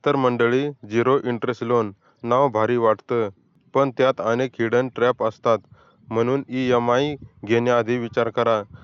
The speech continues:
खरंच फायदा आहे का नुकसान? तुम्हाला कधी no cost ईएमआयमध्ये फसवणूक झाली आहे का? कमेंटमध्ये नक्की लिहा.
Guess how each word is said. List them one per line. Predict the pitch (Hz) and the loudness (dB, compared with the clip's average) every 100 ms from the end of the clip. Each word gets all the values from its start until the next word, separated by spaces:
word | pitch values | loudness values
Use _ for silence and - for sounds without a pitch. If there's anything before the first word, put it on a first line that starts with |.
| - | -16
खरंच | - 120 135 - | -2 0 0 0
फायदा | 117 107 117 | 0 2 2
आहे | 113 110 117 | 2 0 -2
का | 110 | -2
नुकसान? | 143 120 - 113 107 - - _ _ _ - - | -2 -2 -2 -2 0 -4 -12 _ _ _ -12 -4
तुम्हाला | 131 135 135 | 0 2 2
कधी | 135 117 113 123 | 0 -2 -2 -2
no | 120 123 127 | -2 -2 0
cost | 123 113 - | 0 -2 -10
ईएमआयमध्ये | 123 120 117 120 123 113 104 120 - | -4 -2 0 0 -2 -2 -4 -6 -8
फसवणूक | 104 117 120 | -8 -6 -4
झाली | 104 104 113 | -2 -2 0
आहे | 110 107 110 | 0 0 0
का? | 117 104 101 - - - _ | 0 0 0 -10 -20 -20 _
कमेंटमध्ये | 135 127 139 127 113 127 | -2 0 0 0 0 0
नक्की | 117 107 123 117 | -2 -4 -6 -2
लिहा. | 110 107 107 | 0 0 -2